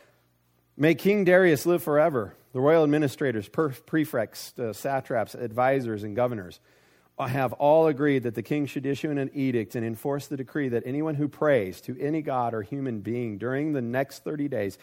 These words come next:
except to you, your majesty, shall be thrown into the lion's den. Now you're starting to go, "Oh, it's that story. This is a rerun.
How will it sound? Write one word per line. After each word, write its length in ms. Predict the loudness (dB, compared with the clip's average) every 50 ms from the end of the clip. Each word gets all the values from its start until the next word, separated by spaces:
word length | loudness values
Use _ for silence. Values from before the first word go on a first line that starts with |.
| -20 -20 -14 -8 -6
except 440 | -6 -4 -4 0 2 2 2 2 0
to 100 | -2 -2
you, 400 | 0 2 2 2 4 4 4 2
your 200 | 2 0 -4 -4
majesty, 640 | -4 -4 -4 -4 -6 -6 -8 -6 -2 0 0 0 -2 -4 -20 -12 -2
shall 180 | 0 2 4
be 120 | 4 4 2
thrown 340 | 2 2 2 4 6 6
into 200 | 6 4 4 2
the 120 | 0 2 2
lion's 520 | 2 2 0 -2 -2 -4 -4 -4 -6 -10
den. 240 | -10 -10 -12 -12 -14 -20 _ _ _ _ _ _ _ _ _ _ _ _ _ _ _ _ _ _ _ -6
Now 180 | -4 -2 -2
you're 180 | 0 -2 -2 -4
starting 280 | -4 -6 -8 -8 -8 -10
to 80 | -12
go, 80 | -10 -8
"Oh, 840 | -6 -4 -4 -2 -2 -2 -4 -4 -4 -4 -4 -4 -4 -6 -6 -8 -8
it's 140 | -10 -10
that 340 | -8 -8 -6 -6 -6 -6 -10
story. 380 | -14 -12 -10 -8 -8 -8 -10 -8
This 200 | -8 -8 -6 -6
is 120 | -6 -6
a 40 | -6
rerun. 600 | -6 -4 -4 -4 -4 -4 -4 -6 -8 -12 -16